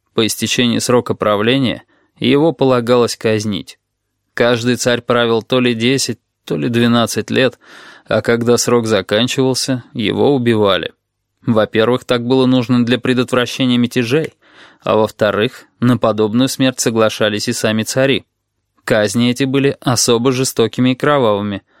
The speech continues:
поскольку такая смерть почиталась как геройство. Зачем народу постоянно убивать своих царей? А всё дело в том, что в те времена царём назначали того,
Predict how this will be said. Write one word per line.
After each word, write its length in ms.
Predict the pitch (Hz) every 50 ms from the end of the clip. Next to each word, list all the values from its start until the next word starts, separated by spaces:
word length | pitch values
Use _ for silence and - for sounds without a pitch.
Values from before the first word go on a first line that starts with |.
| _ _ _ _ _
поскольку 480 | - 113 107 - - 117 117 104 117 107
такая 320 | - 104 - - 104 104
смерть 380 | - - 117 113 110 110 - -
почиталась 580 | - 120 - - 120 - - 104 104 107 -
как 160 | - - 110
геройство. 720 | 107 110 117 127 127 123 107 92 - - - - 67 - - _ _ _ _ _ _ _ _ _ _ _ _ _ _ -
Зачем 600 | - 117 110 117 110 107 - - 165 165 165 127
народу 560 | 113 110 110 107 123 160 165 147 - - - _ _ - - - - _ _
постоянно 720 | - 117 104 - - 110 107 104 107 120 143 156 156 156 147
убивать 400 | 147 135 127 127 123 127 131 -
своих 300 | - - 127 120 120 -
царей? 460 | - - 127 123 120 113 95 - - _ _ _ _ _ _ _ _ _ _ _ _ _ _ _ _ -
А 140 | - 110
всё 240 | 101 - - 113 107
дело 240 | 104 104 101 92 90
в 60 | -
том, 300 | - - 113 123 110 104 - _ _ - - - - - -
что 240 | - - - - 107
в 60 | 95
те 180 | - - 120 131
времена 580 | 143 143 139 135 135 131 123 110 90 82 - -
царём 420 | - - 120 110 104 113 120 127 131
назначали 560 | 127 117 113 120 113 - - 127 110 107 98
того, 600 | - - 95 85 82 80 90 101 98 113 117 -